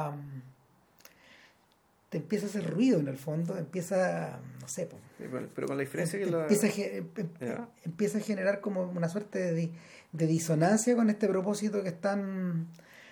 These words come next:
Speaker 1: que es tan alimenticio en el fondo, que, que está hecho tan, tan para la pega, es la forma en que Pelechán filma a los tipos que están colgando
Speaker 2: Sí.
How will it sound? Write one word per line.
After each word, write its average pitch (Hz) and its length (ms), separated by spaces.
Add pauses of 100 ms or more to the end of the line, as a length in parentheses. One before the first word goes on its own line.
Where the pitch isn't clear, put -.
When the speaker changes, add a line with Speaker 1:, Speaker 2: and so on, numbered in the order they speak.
Speaker 1:
que 170 120
es 170 40
tan 208 140
alimenticio 180 640
en 147 80
el 147 80
fondo, 156 380 (160)
que, 180 100
que - 140
está 180 160
hecho 175 160
tan, 185 200 (440)
tan 180 260
para 208 220
la 202 100
pega, 175 440 (580)
es 160 140
la 185 140
forma 240 340
en 269 80
que 233 120
Pelechán 202 560 (200)
filma 208 440 (460)
a 170 80
los 165 180
tipos 202 220
que - 100
están 170 260
colgando 202 680
Speaker 2:
Sí. 104 100